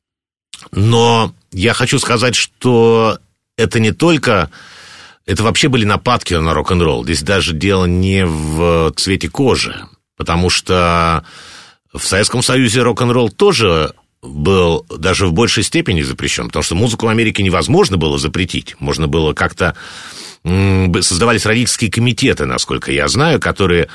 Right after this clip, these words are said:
говорили, что такие вот песни, они очень неприличные, они похабные. Но в основном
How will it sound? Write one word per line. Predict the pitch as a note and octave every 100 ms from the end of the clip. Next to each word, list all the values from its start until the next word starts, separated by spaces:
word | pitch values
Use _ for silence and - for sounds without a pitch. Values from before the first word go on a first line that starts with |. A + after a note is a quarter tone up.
| - - -
говорили, | - E2+ G2 G2
что | - F2
такие | - A2 G2
вот | E2+ -
песни, | B2+ B2+ - A#2 A2+ A2+
они | G2+ D#2+ D#2 D#2
очень | D2+ D2 - D2
неприличные, | C#2+ D#2 F2+ B2 G#2+ - - A#2 G#2+ G2+
они | E2
похабные. | D2 C#2 - G#2+ A#2 G#2+ A2 G#2+ G#2+ F#2+
Но | F#2+
в | G2+
основном | - A2